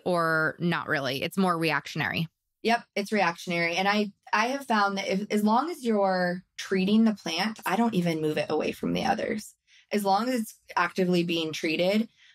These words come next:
Speaker 2: it's more important that it's in the light it needs. So I always say, like, that's fine if you wanna, like, quarantine it away from other plants, as long as it's the same amount of light it was getting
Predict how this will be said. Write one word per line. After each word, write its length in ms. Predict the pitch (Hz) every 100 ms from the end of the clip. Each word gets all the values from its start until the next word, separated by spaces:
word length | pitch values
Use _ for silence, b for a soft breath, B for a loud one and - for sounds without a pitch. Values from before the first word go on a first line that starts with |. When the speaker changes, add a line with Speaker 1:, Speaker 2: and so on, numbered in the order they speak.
| b _ _ _ _
Speaker 2:
it's 220 | - 214 185
more 280 | 180 185
important 580 | 202 202 - 160 175 202
that 100 | 254
it's 200 | 156 -
in 220 | - 170
the 100 | 165
light 240 | 156 151 170
it 140 | 214
needs. 300 | 233 254 226
So 300 | - 190 180 -
I 140 | 220
always 200 | 240 220
say, 160 | 190 175
like, 180 | 165 -
that's 240 | 214 -
fine 280 | - 175 180
if 140 | 175 180
you 120 | 165
wanna, 360 | 160 160 156
like, 240 | 151 147 151 _ _ _ _ -
quarantine 480 | 165 160 165 180
it 120 | 170 165
away 220 | 160 156
from 200 | 165 160
other 220 | - 160
plants, 320 | - 185 185
as 180 | - 175
long 420 | 165 160 175 175
as 340 | - 160 156 -
it's 160 | - -
the 100 | 160
same 320 | - 170 165
amount 300 | 160 156 156
of 80 | 151
light 260 | 151 151 165
it 100 | 151
was 140 | -
getting 500 | - 156 170 214